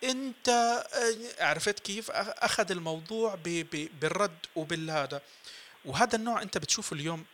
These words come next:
حتى على أي مجال ب-، بحياتك. بس الفرق السوشيال ميديا، السوشيال ميديا خلت هذا الشيء ظاهر أكتر من أي شيء تاني. عرفت؟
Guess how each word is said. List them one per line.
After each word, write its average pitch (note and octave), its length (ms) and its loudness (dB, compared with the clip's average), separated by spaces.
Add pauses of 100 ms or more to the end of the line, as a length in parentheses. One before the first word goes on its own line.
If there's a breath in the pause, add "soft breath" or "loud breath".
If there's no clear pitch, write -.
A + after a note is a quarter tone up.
حتى - 340 0
على C#3+ 200 0
أي G3 180 -4
مجال D#3 320 0
ب-، A2+ 280 -4
بحياتك. A#2 460 -2 (840)
بس - 140 10
الفرق A3 320 4 (120)
السوشيال F#3 480 6
ميديا، A#2+ 320 -6 (300)
السوشيال C3+ 380 4
ميديا A2+ 220 -10 (500 soft breath)
خلت A3 400 -2
هذا A3 100 0
الشيء F#3+ 280 2
ظاهر E3+ 420 0
أكتر D#3 300 -6
من C3+ 140 -10
أي C3 100 -6
شيء - 180 0
تاني. - 200 -12 (1000)
عرفت؟ A#2+ 280 0